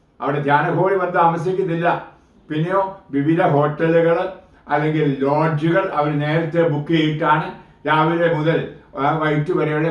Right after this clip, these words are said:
ധ്യാനത്തിൽ വന്ന് പങ്കുകൊള്ളുന്ന ഓർക്കണം. ഉച്ചയ്ക്ക് വല്ല സാൻഡ്വിച്ചോ വല്ലതും ഒന്ന് കഴിക്കും, അത് മാത്രമേ ഉള്ളൂ. വൈകുന്നേരം ചെന്ന് ഹോട്ടലിൽ ചെന്ന് വല്ലതും കഴിക്കും. അതായത് ഒരു രാജ്യത്തിൽ നിന്ന് പല ഭാഗങ്ങളിൽ നിന്നാണ് ഓടിയെത്തുന്നത്. ക്രൊയേഷ്യക്കാരാണെങ്കിൽ അവർ ആറായിരത്തോളം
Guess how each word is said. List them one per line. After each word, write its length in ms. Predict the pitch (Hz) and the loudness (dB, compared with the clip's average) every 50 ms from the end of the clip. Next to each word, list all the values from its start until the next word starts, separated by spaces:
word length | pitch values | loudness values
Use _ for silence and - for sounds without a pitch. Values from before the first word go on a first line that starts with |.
| 160 147 | -2 0
ധ്യാനത്തിൽ 360 | 147 143 143 143 147 156 160 160 143 | 0 0 0 0 -2 -4 -4 -2 -2
വന്ന് 200 | 139 139 143 151 156 147 | -2 -2 -2 -4 -4 -2
പങ്കുകൊള്ളുന്ന 640 | 143 139 139 143 170 151 139 139 143 143 139 135 135 | -2 -2 -2 -2 -2 -2 0 0 0 -2 -2 -2 -2
ഓർക്കണം. 340 | 135 139 - 147 147 139 - - - - _ - - _ - 120 | -4 -4 -4 -4 -4 -4 -4 -8 -16 -20 _ -20 -20 _ -4 -2
ഉച്ചയ്ക്ക് 320 | 135 135 135 170 175 165 180 175 | -2 -2 0 -2 -4 -2 0 0
വല്ല 140 | 165 165 175 170 - | 0 2 0 0 0
സാൻഡ്വിച്ചോ 480 | 165 156 151 151 156 160 151 - 170 170 165 | 0 0 0 0 0 -2 -2 -2 0 0 0
വല്ലതും 220 | 156 151 156 156 156 | 0 0 0 0 0
ഒന്ന് 140 | 151 160 160 151 147 | 0 0 -2 -2 0
കഴിക്കും, 340 | 143 143 143 147 160 156 - - - | 0 0 0 -2 -2 -4 -6 -6 -4
അത് 100 | 135 139 143 143 | -2 -2 0 0
മാത്രമേ 300 | 139 139 139 143 160 151 139 | 0 0 -2 -4 -2 0 0
ഉള്ളൂ. 160 | 139 165 185 - - - - - - - - | 0 0 -4 -6 -8 -14 -20 -20 -20 -10 -4
വൈകുന്നേരം 540 | 180 185 185 185 185 185 190 196 196 196 180 165 | -2 0 0 0 0 0 0 2 2 0 0 0
ചെന്ന് 260 | 170 165 170 180 190 190 - 143 143 | 0 0 0 0 -2 -4 -6 -4 -4
ഹോട്ടലിൽ 300 | 156 156 156 160 165 151 156 | -2 -2 -2 -2 -4 -2 -2
ചെന്ന് 160 | 156 156 156 147 | -2 -2 0 0
വല്ലതും 240 | 147 147 156 156 147 147 | -2 -2 -2 -2 -2 0
കഴിക്കും. 320 | 147 143 143 143 156 - - - - - - - - - - - - - 135 | 0 0 -2 -4 -6 -8 -10 -12 -18 -20 -20 -20 -20 -20 -20 -20 -8 -2 -2
അതായത് 460 | 139 147 151 156 160 165 165 175 190 196 - - | 0 2 2 2 2 0 2 2 2 2 2 2
ഒരു 120 | 143 156 170 170 160 | 0 0 0 0 2
രാജ്യത്തിൽ 420 | 147 151 151 170 170 160 170 170 180 | 2 2 2 0 -2 -2 -2 -2 -2
നിന്ന് 200 | 175 180 190 196 196 - - - - - - 156 | -2 -2 -4 -4 -6 -8 -16 -20 -20 -12 -4 -2
പല 120 | 156 175 226 - - 165 | 0 2 2 2 4 4
ഭാഗങ്ങളിൽ 380 | 180 185 220 214 220 220 208 | 4 4 4 2 2 2 2
നിന്നാണ് 220 | 202 180 165 156 160 | 2 2 0 0 0
ഓടിയെത്തുന്നത്. 540 | 170 170 170 160 151 160 156 156 151 147 147 147 - - - - - - - - - - - | 0 0 -2 -2 -2 -2 -4 -2 -2 -4 -4 -4 -8 -16 -20 -20 -20 -20 -20 -20 -20 -12 -4
ക്രൊയേഷ്യക്കാരാണെങ്കിൽ 1200 | 156 151 151 160 170 170 170 151 180 180 175 - 175 175 170 165 160 156 160 175 175 180 190 202 - - - - - - - _ - | -2 2 4 4 4 2 0 0 0 0 0 2 2 2 2 4 4 2 0 0 -2 -4 -4 -4 -4 -8 -16 -20 -20 -20 -20 _ -6
അവർ 160 | 131 143 147 151 151 143 143 143 143 | -4 -4 -2 0 0 0 0 2 2
ആറായിരത്തോളം 840 | 139 143 151 151 156 156 160 160 160 - - 160 160 160 156 147 | 2 2 2 2 2 0 0 -2 -2 -4 -2 0 0 0 0 -2